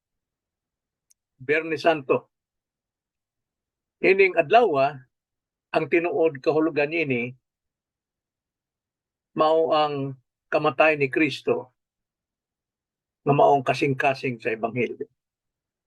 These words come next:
Kamatay ni Kristo, kasing-kasing sa Ebanghelyo. Adto ta sa pulong sa Dios, mga igsoon, sa daang tugon, sa Isayas,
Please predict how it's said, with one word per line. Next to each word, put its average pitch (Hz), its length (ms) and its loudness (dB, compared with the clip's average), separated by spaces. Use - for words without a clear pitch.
Kamatay 208 480 4
ni 214 80 0
Kristo, 220 640 4
kasing-kasing 143 720 0
sa 135 80 0
Ebanghelyo. 123 640 -2
Adto 226 240 0
ta 240 80 6
sa 190 480 4
pulong 226 240 6
sa 160 160 2
Dios, 135 320 4
mga 143 160 -2
igsoon, 135 400 6
sa 160 80 0
daang 165 320 0
tugon, 143 400 0
sa 147 160 0
Isayas, 156 640 0